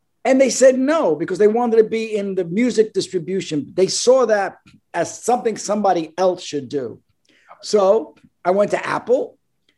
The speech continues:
and they got it. And that's why Apple Music exists today. Beats Music morphed into Apple Music. And because they weren't self-aware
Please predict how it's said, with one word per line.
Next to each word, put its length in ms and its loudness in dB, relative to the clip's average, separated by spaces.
and 100 2
they 140 6
got 300 2
it. 180 -12
And 140 0
that's 160 2
why 160 2
Apple 300 0
Music 380 2
exists 380 -6
today. 220 -4
Beats 340 -2
Music 420 2
morphed 420 0
into 280 -8
Apple 300 -4
Music. 420 -4
And 420 0
because 640 -2
they 580 2
weren't 760 -4
self-aware 1160 -2